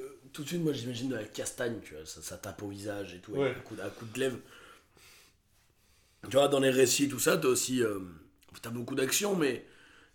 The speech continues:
Speaker 1: t'as aussi beaucoup de trucs qui passent par le charisme, par l'éloquence, par, euh, la navigation aussi, beaucoup. Euh, t'as
Speaker 2: Ouais,
Speaker 1: beaucoup
Speaker 2: ouais.
Speaker 1: de voyages,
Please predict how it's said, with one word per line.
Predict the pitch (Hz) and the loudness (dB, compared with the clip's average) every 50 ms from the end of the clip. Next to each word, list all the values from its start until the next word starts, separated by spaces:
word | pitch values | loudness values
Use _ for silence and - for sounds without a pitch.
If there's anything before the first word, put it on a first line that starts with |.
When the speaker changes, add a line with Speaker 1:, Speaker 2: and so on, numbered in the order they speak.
| - | 0
Speaker 1:
t'as | - 135 | 4 6
aussi | 131 131 123 - 147 | 6 6 6 4 0
beaucoup | 143 143 139 135 139 | 0 0 0 -2 -2
de | 139 | -2
trucs | - 147 | -2 -4
qui | 139 131 | -4 -2
passent | 131 127 113 | -4 -4 -2
par | - 123 113 | -2 -2 -2
le | - | 0
charisme, | - 139 135 143 147 143 131 139 131 | 4 4 6 8 6 6 4 2 0
par | 117 120 117 | 0 0 0
l'éloquence, | 120 120 123 127 123 - 151 151 147 147 147 - - | 0 0 0 0 0 2 2 2 2 2 0 -2 0
par, | - 131 117 110 113 110 | 0 0 0 0 0 0
euh, | 113 | 0
la | 117 120 | 0 0
navigation | 123 123 127 127 127 143 139 - - 202 202 | 0 0 -2 0 2 2 2 2 2 0 0
aussi, | 170 - - 156 | -2 -2 -4 -4
beaucoup. | 147 143 139 - 180 196 196 185 160 135 | -4 -4 -4 -4 -4 -6 -4 -2 -2 -4
Euh, | 127 120 120 120 | -4 -6 -6 -4
t'as | - 139 147 139 | 0 2 2 2
Speaker 2:
Ouais, | 120 | 2
Speaker 1:
beaucoup | 107 - 123 | 0 -2 -4
Speaker 2:
ouais. | 123 | -2
Speaker 1:
de | 135 135 120 | -2 -2 -2
voyages, | 110 127 151 156 151 160 165 - 175 156 | 0 4 6 6 8 8 8 8 6 4